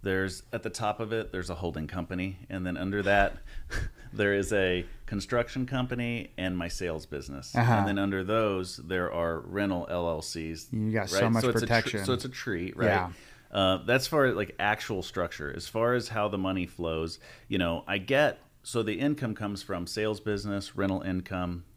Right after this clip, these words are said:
Speaker 1: profit share from Keller Williams, flipping and wholesaling. So they come from different a-, areas. But they,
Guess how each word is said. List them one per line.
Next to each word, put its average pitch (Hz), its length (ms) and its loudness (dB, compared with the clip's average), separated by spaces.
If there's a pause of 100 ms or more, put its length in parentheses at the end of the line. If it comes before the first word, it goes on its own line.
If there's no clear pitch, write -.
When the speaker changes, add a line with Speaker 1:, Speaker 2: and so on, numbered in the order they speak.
(140)
Speaker 1:
profit 98 360 0
share 90 280 0
from 85 160 -10
Keller 85 280 -4
Williams, 98 640 0 (800)
flipping 95 440 -2
and 82 100 -4
wholesaling. 64 560 -4 (140)
So 92 160 -2
they 95 100 2
come 117 240 -2
from 101 160 -2
different 87 300 -2
a-, - 260 -10
areas. 76 400 2 (380)
But 98 180 6
they, 98 240 2